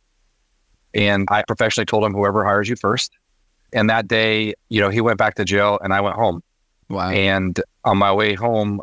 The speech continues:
Speaker 1: I went from feeling excited to angry, inspired to sad, um,
Speaker 2: Mm-hmm.
Speaker 1: because I knew his story. I knew he was never gonna make it to a Wendy's or Chili's. And for me, just beginning to kind of process that and think through it,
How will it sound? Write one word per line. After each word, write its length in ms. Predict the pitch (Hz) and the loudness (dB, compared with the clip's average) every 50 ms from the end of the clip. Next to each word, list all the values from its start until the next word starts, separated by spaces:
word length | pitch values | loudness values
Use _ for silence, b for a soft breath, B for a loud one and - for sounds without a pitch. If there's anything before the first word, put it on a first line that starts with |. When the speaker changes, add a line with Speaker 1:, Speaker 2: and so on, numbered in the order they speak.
| _ - | _ -4
Speaker 1:
I 120 | - 127 | -2 0
went 260 | 107 107 110 110 _ | 2 2 0 -2 _
from 180 | - 110 107 98 | -4 -4 -4 -4
feeling 580 | - - 104 104 101 104 101 101 101 98 92 - _ _ _ _ _ _ - | -2 0 0 2 2 2 2 0 -2 -4 -6 -10 _ _ _ _ _ _ -8
excited 640 | - 113 - - - 123 107 110 110 117 113 107 | -8 -4 -2 -2 0 0 2 2 0 0 -2 -2
to 120 | - 101 82 | -4 -4 -2
angry, 400 | 98 104 110 120 147 156 139 - _ _ _ _ _ - | -2 -2 -2 0 -2 -2 -2 -6 _ _ _ _ _ -4
inspired 640 | 104 107 104 - - - 98 98 101 110 110 107 | -2 -2 -2 -2 0 0 2 2 4 2 0 0
to 100 | 95 90 | -2 -4
sad, 400 | - - 104 92 95 101 120 123 - _ _ _ _ - | -2 0 0 0 0 -2 -4 -6 -8 _ _ _ _ -10
um, 420 | 147 123 90 90 95 95 92 90 - | -4 -4 -2 0 -2 -2 -2 -4 -8
Speaker 2:
Mm-hmm. 140 | - 120 | -8 -6
Speaker 1:
because 340 | 113 101 - - 107 104 95 | -6 -4 -2 0 0 0 2
I 100 | 107 101 | 0 0
knew 220 | 98 101 110 113 104 | 0 0 0 0 0
his 220 | 107 98 - - _ _ _ | 0 -2 -4 -4 _ _ _
story. 260 | - 104 98 107 110 | -2 0 2 2 2
I 60 | 107 - | 0 0
knew 140 | 98 101 104 | -2 -2 -2
he 160 | 101 104 98 | -2 -2 0
was 160 | 98 92 95 | 0 -2 0
never 240 | 95 95 92 98 98 | 0 0 0 0 0
gonna 180 | 95 92 92 87 | 0 0 0 0
make 220 | 90 92 - - | -2 -2 -2 -2
it 100 | 92 - | -4 -4
to 120 | - 101 95 | -2 0 0
a 40 | 90 | 0
Wendy's 300 | 92 90 90 90 90 90 | 0 0 0 0 0 0
or 60 | 85 | 0
Chili's. 520 | - - 85 82 98 123 120 - - - _ _ _ _ _ _ _ _ - | 0 0 0 0 -2 -2 -2 -4 -4 -6 _ _ _ _ _ _ _ _ -4
And 180 | - 107 101 92 | -2 -2 0 0
for 160 | - 107 101 | 0 0 0
me, 580 | 98 98 104 104 104 107 110 110 107 107 104 - _ _ - | 2 2 2 2 2 2 0 0 -2 -2 -4 -6 _ _ -2
just 220 | 110 107 92 - - - 110 | 0 0 0 0 -6 -6 -2
beginning 360 | 104 104 98 107 107 107 101 | -2 0 2 2 2 0 0
to 100 | 90 101 | 0 -2
kind 180 | - - 101 98 | -2 0 0 0
of 100 | 98 95 _ _ _ _ _ _ _ | 0 -2 _ _ _ _ _ _ _
process 560 | - 113 107 107 107 - - 104 101 104 - | 0 2 2 2 2 2 0 0 0 0 -2
that 260 | - - 95 95 98 - | -2 0 0 0 0 -2
and 140 | 98 98 90 - | -4 -8 -6 -4
think 180 | 104 101 92 - - | -4 -4 -4 -6 -4
through 160 | - 95 95 | -2 0 2
it, 180 | 104 110 107 92 | 2 2 0 -2